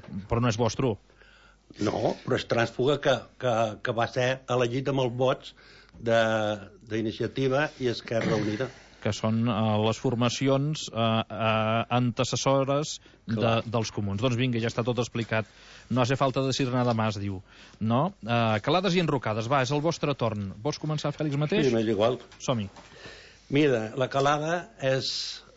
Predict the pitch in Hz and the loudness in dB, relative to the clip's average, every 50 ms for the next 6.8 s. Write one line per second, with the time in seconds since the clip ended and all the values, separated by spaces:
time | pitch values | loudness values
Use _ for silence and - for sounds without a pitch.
0 | - - 127 123 123 123 120 110 120 123 120 120 139 135 139 139 131 123 127 - | -4 0 2 4 4 4 2 2 2 2 2 4 4 4 4 4 2 2 0 -2
1 | - 135 135 120 104 95 - - _ - - - - 123 123 117 127 127 120 - | -2 -2 0 0 -2 -6 -8 -16 _ -20 -20 -8 -6 -6 -4 -2 -2 -4 -2 -2
2 | 135 123 113 - 113 113 110 - - 131 135 135 120 131 123 117 123 120 117 131 | -2 -2 -2 -2 -2 -4 -2 -2 0 0 0 0 0 0 0 0 2 2 4 2
3 | 127 123 120 117 113 - - - _ _ - - - - - - - - - - | 2 2 2 -2 -4 -8 -14 -20 _ _ -20 -20 -20 -20 -20 -20 -20 -20 -20 -20
4 | - - 120 123 120 113 123 123 - - 147 143 - - - 127 139 156 151 - | -10 -4 -2 -2 -2 0 -2 -2 0 2 2 2 2 2 0 0 0 0 0 -2
5 | 120 120 - 120 127 127 127 120 117 120 120 117 117 - 131 123 113 - - 120 | -4 -4 -2 -2 0 2 2 2 2 2 2 0 0 0 0 -2 -2 -2 -2 -2
6 | 117 120 120 117 117 120 117 - 123 120 131 131 127 123 131 | 0 0 0 0 0 0 0 0 0 0 2 2 2 0 -2